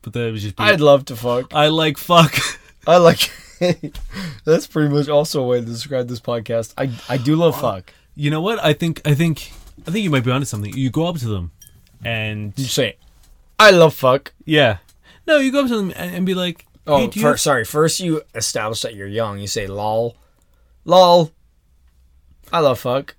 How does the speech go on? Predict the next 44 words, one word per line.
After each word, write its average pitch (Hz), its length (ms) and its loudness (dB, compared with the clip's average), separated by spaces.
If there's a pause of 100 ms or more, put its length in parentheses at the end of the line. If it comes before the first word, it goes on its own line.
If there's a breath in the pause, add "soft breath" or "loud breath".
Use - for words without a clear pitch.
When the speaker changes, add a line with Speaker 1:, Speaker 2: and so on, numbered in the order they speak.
(300)
Speaker 1:
I - 80 -12
love 131 220 -6
fuck. 139 320 -6 (360 soft breath)
Um, 139 420 0
you, 143 40 -2
Speaker 2:
Burb. 170 580 6
Speaker 1:
you 160 120 -6
go 185 140 -2
up 175 100 -4
to 180 80 -2
them 185 200 0
and 151 200 -2
you, 143 420 4
you 143 160 0
ask 143 160 0
them, 151 160 -4
be 151 80 -4
like, 143 260 -8 (100)
"Hey, 180 140 -6
do 185 80 -2
you 226 60 -2
have 240 140 -8
kids?" 233 500 -4 (720)
And 131 180 0
they, 127 360 0
if 131 180 -8
they 135 120 0
say 139 140 0
yes, 127 480 -4
be 127 140 -6
like, 113 240 -6 (440)
"Awesome. 104 440 -4 (340)
I've 117 120 -8
always 117 280 -4
want-, 135 200 -6
I, 117 180 -2
like, 117 260 -2
I 120 80 -4
knew 123 140 0
you 160 160 0
were 101 100 -2
a 95 60 -4
milf." 101 380 -6 (520 soft breath)
Um, 101 580 -8